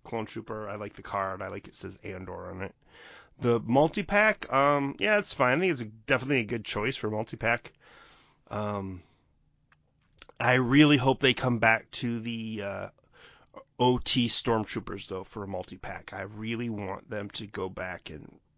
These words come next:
release a bunch of those. I hope that that's on the table.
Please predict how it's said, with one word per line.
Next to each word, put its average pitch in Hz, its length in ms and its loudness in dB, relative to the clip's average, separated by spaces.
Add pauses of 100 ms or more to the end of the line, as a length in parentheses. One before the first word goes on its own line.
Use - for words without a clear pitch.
(200)
release 110 460 -8
a 95 40 -8
bunch 90 300 -8
of 85 60 -12
those. 87 220 -12
I 92 100 -12
hope 113 380 -6 (420)
that 98 200 -12
that's 98 260 -8
on 95 180 -6
the 98 60 -10
table. 117 520 -2